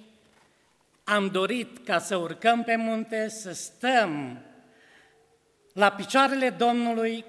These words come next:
ca Domnul să ne învețe. Domnul Iisus, ni se spune în textul acesta, atunci când ucenicii au stat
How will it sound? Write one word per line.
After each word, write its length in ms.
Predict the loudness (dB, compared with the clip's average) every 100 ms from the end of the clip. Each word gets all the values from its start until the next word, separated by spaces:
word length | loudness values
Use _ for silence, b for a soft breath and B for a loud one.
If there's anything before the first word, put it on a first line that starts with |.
| -4
ca 140 | -2
Domnul 420 | 2 2 2 0 -4
să 200 | -4 -2
ne 160 | -2
învețe. 680 | -2 -2 -4 -4 -14 -16 -18 _ -20 -20 -20 -20 -20 -20 _ _ _ -20 -20 _ _ _ _ _ _ _ _ _ _ _ _ _ _ _ _ _ _ _ _
Domnul 300 | -2 2 2
Iisus, 760 | 2 0 0 -2 -2 -6 -10 -14 -20 _ _ _ -16
ni 100 | -10
se 140 | -8
spune 260 | -6 -2 0
în 80 | 0
textul 480 | -2 -4 -6 -4
acesta, 760 | -4 -2 -4 -4 -6 -4 -4 -6 -8
atunci 440 | -6 -2 0 0
când 260 | 0 0 0
ucenicii 600 | -2 -2 0 0 -2 -8
au 220 | -4 -4
stat 720 | -4 -8 -4 -4 -4 -12 -20